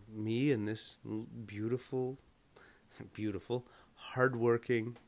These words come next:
<laughs> uh, daughter of mine." And they're like, "No, we're on a twenty-minute wait." And I'm grown, and I see that there's a little tiny two-top right there, a little other shitty two-top right there.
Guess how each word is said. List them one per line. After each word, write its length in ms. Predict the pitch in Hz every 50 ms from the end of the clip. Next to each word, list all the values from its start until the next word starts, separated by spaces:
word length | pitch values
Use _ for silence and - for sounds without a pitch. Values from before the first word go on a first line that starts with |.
| _ _ _ - - - -
<laughs> 60 | 160 - - - 143 - - - - - - - - - - _ _ - - - - - - - - - - _ - -
uh, 200 | 107 113 110 110
daughter 340 | 110 113 127 127 117 101 85
of 120 | 80 95
mine." 120 | 87 - - - - - - - _ _ _ _ _ -
And 420 | - 92 92 92 90 90 90 90 87
they're 240 | 90 87 85 85 82
like, 180 | 78 76 78
"No, 160 | 82 78 71
we're 140 | 69 73 80
on 120 | 85 90 90
a 40 |
twenty-minute 480 | - - 117 107 104 101 98 90 87 82
wait." 220 | 82 78 64 - - - _ _ _ _ _ _ _ _ _ _ _ _ _ - - - - - - - - _ _ _ _ -
And 540 | - - 107 127 127 131 131 127 117 - - _ _ _ _ _ - - - _ _
I'm 260 | - 127 143 143 143
grown, 420 | 131 135 143 135 131 143 170 220 233 - - - - _ _ _ _ -
and 100 | 117 120
I 100 | 123 127
see 380 | 131 - - - - 139 143 143
that 160 | 139 139 -
there's 260 | - 135 131 131 123
a 80 | 123 123
little 360 | 123 127 131 135 127 127 123
tiny 480 | 127 - 131 127 127 123 123 123 120 113 - - - - - - -
two-top 560 | - - 131 123 - - 131 123 120 - -
right 220 | - 120 117 113 -
there, 460 | - 131 131 127 127 127 135 131 - - -
a 80 | 123 107
little 360 | 110 117 113 117 113 110 - - - - - - - _ -
other 220 | - 120 120 123 117
shitty 400 | - - - 135 123 123 123 -
two-top 380 | - 127 120 - 131 117 -
right 140 | - 117 110
there. 200 | - 123 127 127